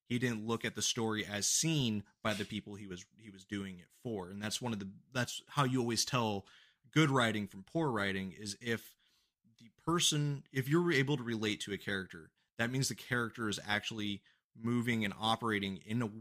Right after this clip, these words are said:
in the world the same way the reader would, right? If you just look at the story as a whole and you just write that story, you lose that aspect. And in turn, you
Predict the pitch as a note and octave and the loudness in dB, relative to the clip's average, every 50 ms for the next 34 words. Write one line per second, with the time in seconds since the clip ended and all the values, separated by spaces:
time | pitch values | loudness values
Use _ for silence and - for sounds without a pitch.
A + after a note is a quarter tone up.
0 | A2 A#2+ A#2 A#2 A#2 B2+ - A#2+ C3 D3 D3 B2 A2+ A#2 C3+ D#3+ D3 A2+ F#2+ F#2 | -18 -18 -20 -16 -14 -10 -4 0 2 2 2 2 0 2 2 2 4 2 2 0
1 | F#2 F#2+ G#2 G#2+ A2 - - A#2+ A2+ A2+ A2 G#2+ G#2 G#2 G2 F#2+ F#2+ F#2+ F#2 F#2+ | -2 -2 -2 0 2 2 2 2 0 0 0 0 0 0 0 0 0 -2 -4 -6
2 | _ _ _ _ _ _ _ _ _ _ - A2+ G#2+ A2+ C3+ C3+ C3+ A#2+ G#2 E2 | _ _ _ _ _ _ _ _ _ _ -8 -6 -2 0 2 2 2 2 0 -4
3 | D#2 D#2 D#2+ G2 - - A#1+ _ _ _ G#2 G#2 F#2+ F#2+ G2 - - _ - - | -6 -10 -14 -18 -20 -20 -20 _ _ _ -4 -2 -2 -2 -2 -4 -6 _ -20 -20
4 | - - - - _ _ _ _ _ _ _ _ _ _ _ _ _ _ _ _ | -20 -20 -20 -20 _ _ _ _ _ _ _ _ _ _ _ _ _ _ _ _
5 | _ _ _ _ _ _ _ _ _ _ _ _ _ _ _ _ _ _ _ _ | _ _ _ _ _ _ _ _ _ _ _ _ _ _ _ _ _ _ _ _
6 | - C#3+ C3+ B2 D3+ D#3 D3 D#3 D3 - - C#3 C#3 - C#3+ A2 G#2+ - - - | -4 -2 0 2 4 4 4 6 4 4 4 2 0 0 0 0 2 4 4 4
7 | C#3+ C#3 C#3 C3+ B2+ A2+ G#2 F#2+ F#2+ - - - F3+ F3+ C#3 A2 G2+ G2 - - | 4 2 2 4 4 4 2 2 -2 -4 0 2 2 2 2 2 0 -2 -2 -2
8 | G#2+ A2 A2 A2 A2+ A#2 B2 A#2 - - G2+ G2+ G2+ G#2+ A2 - G#2 G2 - - | -2 0 0 0 0 0 0 0 0 0 0 -2 -4 -4 -4 -4 -4 -4 -2 0
9 | - - - C#3 D3 D#3 - - F2 D#2 - - _ _ _ - A#2+ A#2 A2 A2 | 0 0 0 0 -2 -4 -4 -6 -8 -12 -18 -20 _ _ _ -10 -6 -6 -4 0
10 | A#2 B2+ C3+ C3 A2+ - G2+ F#2 - - - B2 B2 B2+ B2+ - - - D#2+ - | 2 2 4 4 2 0 -2 -4 -4 -6 -4 -2 0 0 0 -2 -6 -8 -12 -18
11 | - - - G2+ G#2 F2 G#2+ G#2+ G#2 - - - F3 F#3 D#3+ B2+ G#2+ G2+ G2+ F#2+ | -18 -20 -18 -18 -14 -10 -10 -10 -10 -10 -10 -8 -6 -4 -2 -2 -2 -2 -4 -4
12 | G#2 | -6